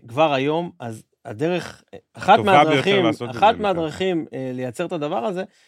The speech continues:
Speaker 1: זה בעצם לשים יד על, אה, איזשהו נתח קרקע, שבאיזשהו שלב של זמן, בין אם זה ארבע שנים, שש שנים, שמונה או עשר, יהיה שווה סדר גודל של חצי דירה.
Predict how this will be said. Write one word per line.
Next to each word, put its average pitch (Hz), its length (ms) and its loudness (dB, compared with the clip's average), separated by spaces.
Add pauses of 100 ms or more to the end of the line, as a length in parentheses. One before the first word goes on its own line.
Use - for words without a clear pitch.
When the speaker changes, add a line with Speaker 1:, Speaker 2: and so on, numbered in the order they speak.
(180)
Speaker 1:
זה 120 120 -4
בעצם 156 340 -2
לשים 165 360 -4
יד 147 360 -2
על, 120 260 -6
אה, 123 200 -6
איזשהו 135 300 -8
נתח 135 280 -8
קרקע, 131 280 -8
שבאיזשהו 190 760 -6
שלב 156 340 -2
של - 180 -12
זמן, 131 320 -6 (360)
בין 139 180 -2
אם 156 80 2
זה 143 180 -4
ארבע 147 260 -2
שנים, 151 360 -6
שש 156 320 -6
שנים, 151 260 -6
שמונה 151 400 -6
או 131 160 -8
עשר, 135 360 -8 (480)
יהיה 156 200 0
שווה 175 360 -2 (100)
סדר 180 260 -6
גודל 185 160 -2
של 180 120 -10
חצי 175 280 -8
דירה. 151 240 -4